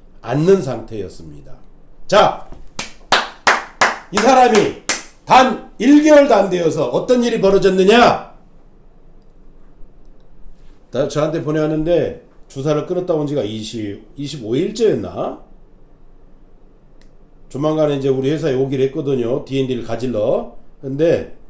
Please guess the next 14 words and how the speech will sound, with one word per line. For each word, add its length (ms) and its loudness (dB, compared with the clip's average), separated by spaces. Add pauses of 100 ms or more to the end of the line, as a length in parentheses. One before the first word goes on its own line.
(760)
아마 180 -6
이십오 520 -4
일째쯤 500 -4
됐던 260 -2
것 60 -2
같아요. 760 -8 (960)
주사를 440 -2
다 160 -12
끊었대. 480 -8 (1080)
주사를 320 -2
다 140 -4
끊었는데 880 -2 (160)
어떻게 340 -2
되느냐? 560 -2